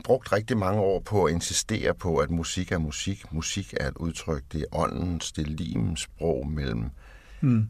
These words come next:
Speaker 1: det, vi gerne vil udtrykke, og det, vi ikke kan udtrykke.
Speaker 2: Mm. Mm.
Speaker 1: Og, og, øh, jeg prøver at blive ved med at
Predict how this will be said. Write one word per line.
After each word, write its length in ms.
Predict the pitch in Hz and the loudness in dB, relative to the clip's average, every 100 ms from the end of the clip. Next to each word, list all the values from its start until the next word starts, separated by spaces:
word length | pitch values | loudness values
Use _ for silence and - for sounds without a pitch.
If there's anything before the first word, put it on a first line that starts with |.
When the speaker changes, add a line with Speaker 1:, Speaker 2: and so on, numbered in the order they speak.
| - | 0
Speaker 1:
det, 120 | 90 | -2
vi 80 | 85 | 0
gerne 280 | 82 73 85 | 0 2 2
vil 80 | 90 | 0
udtrykke, 420 | 85 - 87 82 | 0 -2 -4 -4
og 60 | 82 | -4
det, 120 | 78 | -4
vi 80 | 76 | -4
ikke 140 | - | -6
kan 180 | - 85 | -8 -6
udtrykke. 420 | 65 65 120 110 107 - - | -6 0 2 2 0 -6 -8
Speaker 2:
Mm. 80 | 131 | 0
Mm. 120 | 110 107 - - | 0 0 -6 -4
Speaker 1:
Og, 300 | 69 67 - | 0 0 0
og, 300 | 76 71 69 67 | 2 4 2 0
øh, 500 | 64 60 55 53 50 - - - - - - - - - - - - - - - - - - - | -2 -2 -4 -6 -8 -12 -18 -20 -20 -20 -20 -20 -20 -20 -20 -20 -20 -20 -20 -18 -18 -16 -14 -2
jeg 140 | 87 | -2
prøver 220 | - 87 92 | 0 2 2
at 60 | |
blive 140 | - 82 | 2 0
ved 100 | 92 | 2
med 140 | 101 | 2
at 80 | 95 | 0